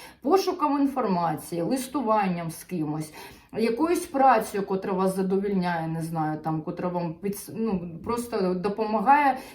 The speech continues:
відволіктися, мається на увазі, розумієте? У кожного це, що хочеш, може бути, але коли руки заподіяні, мається на увазі,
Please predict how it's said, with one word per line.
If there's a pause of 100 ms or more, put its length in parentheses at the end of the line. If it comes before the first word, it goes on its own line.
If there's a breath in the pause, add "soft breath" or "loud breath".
відволіктися,
мається
на
увазі,
розумієте?
У
кожного
це,
що
хочеш,
може
бути,
але
коли
руки
заподіяні,
мається
на
увазі,